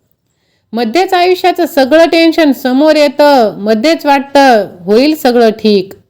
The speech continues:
मध्येच एखादी चांगली गोष्ट घडते पण काही क्षणात ती नाहीशी होते. दोष द्यायचा तरी कोणाला?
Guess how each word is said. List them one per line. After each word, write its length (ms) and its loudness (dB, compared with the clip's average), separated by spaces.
मध्येच 400 -2
एखादी 400 0
चांगली 400 0
गोष्ट 360 0
घडते 720 0
पण 280 0
काही 340 -2
क्षणात 580 0
ती 300 -2
नाहीशी 520 -2
होते. 640 -2
दोष 380 2
द्यायचा 460 0
तरी 180 2
कोणाला? 680 0